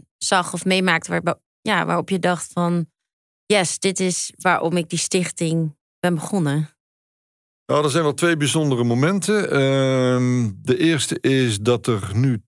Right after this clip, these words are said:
Speaker 2: twee meisjes van een groep acht een technische opleiding gaan volgen. Dus die gaan naar het vervolgonderwijs.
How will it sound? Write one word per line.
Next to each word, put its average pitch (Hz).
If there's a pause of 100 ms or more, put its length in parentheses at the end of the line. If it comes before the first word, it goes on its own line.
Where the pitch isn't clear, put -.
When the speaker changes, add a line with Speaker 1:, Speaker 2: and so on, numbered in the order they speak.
Speaker 2:
twee 139
meisjes 131
van 110
een 101
groep 113
acht - (640)
een 98
technische -
opleiding 147
gaan 151
volgen. 156
Dus 95
die -
gaan 95
naar 85
het -
vervolgonderwijs. 131